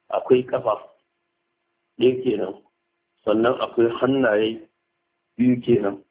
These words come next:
sannan akwai ainihin wato ciki uku kenan, sannan akwai gaba hudu, sannan akwai baki biyar, sannan akwai ido shida,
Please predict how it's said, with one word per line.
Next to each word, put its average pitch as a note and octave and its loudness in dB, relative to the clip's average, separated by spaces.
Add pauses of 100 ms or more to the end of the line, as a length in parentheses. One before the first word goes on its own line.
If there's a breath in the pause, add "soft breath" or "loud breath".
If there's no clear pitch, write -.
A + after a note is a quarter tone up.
(540)
sannan A2+ 2
akwai C3 0 (680)
ainihin B2 2
wato G#2+ -4 (880)
ciki A#2+ -6 (760)
uku C#3 0
kenan, G#2+ 0 (420)
sannan A#2 2
akwai B2+ 4
gaba A2+ -2 (320)
hudu, B2 -2 (680)
sannan B2+ 0
akwai B2+ 2
baki A#2 -4 (560)
biyar, A#2+ 2 (640)
sannan A2+ 2 (100)
akwai A#2 0
ido B2+ 0 (400)
shida, B2+ 0